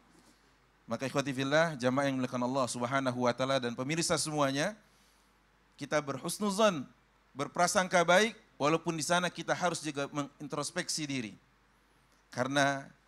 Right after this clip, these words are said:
Al-Imam Ibnu Qayyim Al-Jauziyah mengutip dalam salah satu statementnya di kitab Ad-Da' wa Dawa, bagaimana turunnya musibah dari Allah Subhanahu wa taala dengan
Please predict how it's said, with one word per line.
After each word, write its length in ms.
Al-Imam 320
Ibnu 320
Qayyim 240
Al-Jauziyah 640
mengutip 480
dalam 240
salah 240
satu 240
statementnya 480
di 80
kitab 320
Ad-Da' 400
wa 80
Dawa, 400
bagaimana 800
turunnya 680
musibah 560
dari 160
Allah 300
Subhanahu 640
wa 80
taala 480
dengan 640